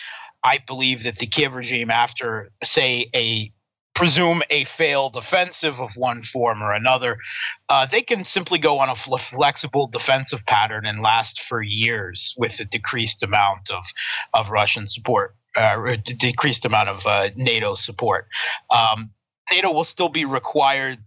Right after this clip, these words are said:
uh, nato countries will still be required to fund the Ukrainian economy, but they put most of that just in debt anyway. I mean, that, that's how most countries are paying what's going on right now, is they just, you know, increase more debt, right?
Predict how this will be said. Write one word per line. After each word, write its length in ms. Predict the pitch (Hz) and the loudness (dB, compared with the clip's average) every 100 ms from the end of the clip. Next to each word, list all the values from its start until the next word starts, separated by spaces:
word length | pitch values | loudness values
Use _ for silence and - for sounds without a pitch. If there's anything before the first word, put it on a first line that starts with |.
| _ | _
uh, 280 | 123 117 113 | -2 0 0
nato 220 | 135 131 | 0 0
countries 360 | 120 143 131 113 | 0 -2 -2 -2
will 120 | 131 | -4
still 160 | - 151 | 0 0
be 140 | 139 | 0
required 580 | 123 120 - 127 120 117 | 0 0 4 4 2 -2
to 120 | - | -6
fund 440 | 127 - 143 143 127 | -4 0 0 0 -4
the 100 | 123 | -4
Ukrainian 720 | 117 113 - 127 120 117 107 | -2 -4 0 0 2 0 0
economy, 840 | 104 - - 135 262 196 107 139 _ - - - _ | 0 0 2 4 2 0 -4 -8 _ -20 -20 -20 _
but 160 | 277 269 | 2 4
they 120 | 254 | 2
put 180 | 233 196 156 | 4 0 2
most 340 | 147 143 - | 0 0 -4
of 80 | 123 | 0
that 280 | 131 117 - | 2 2 0
just 280 | 123 - | -4 -4
in 180 | 117 110 | -6 -4
debt 280 | 110 139 123 - | 2 2 2 -2
anyway. 480 | 196 147 92 - - _ | -2 -2 -6 -10 -16 _
I 80 | 104 | -4
mean, 180 | 101 101 | -4 -6
that, 160 | 117 123 | -6 0
that's 220 | 147 - | 2 2
how 140 | 123 | 0
most 260 | 113 120 - | 0 -6 -2
countries 440 | 147 131 135 113 | -2 -2 -4 -4
are 60 | 117 | -4
paying 360 | - 143 139 | 0 2 2
what's 200 | 120 110 | -2 -10
going 380 | - 127 117 110 | 0 0 0 2
on 280 | 135 202 151 | 4 4 2
right 200 | 113 110 | -4 -2
now, 200 | 101 113 | 0 0
is 100 | 143 | 0
they 160 | 131 139 | 0 -2
just, 240 | - 151 - - - - - _ _ _ - 175 | 0 -2 -4 -12 -8 -10 -12 _ _ _ 2 2
you 80 | |
know, 160 | 151 139 - | 2 0 0
increase 500 | 190 185 190 175 - | -2 0 -2 -2 -2
more 220 | 147 147 | 0 0
debt, 300 | 139 240 135 - | 4 2 2 -4
right? 200 | 120 120 | -6 -6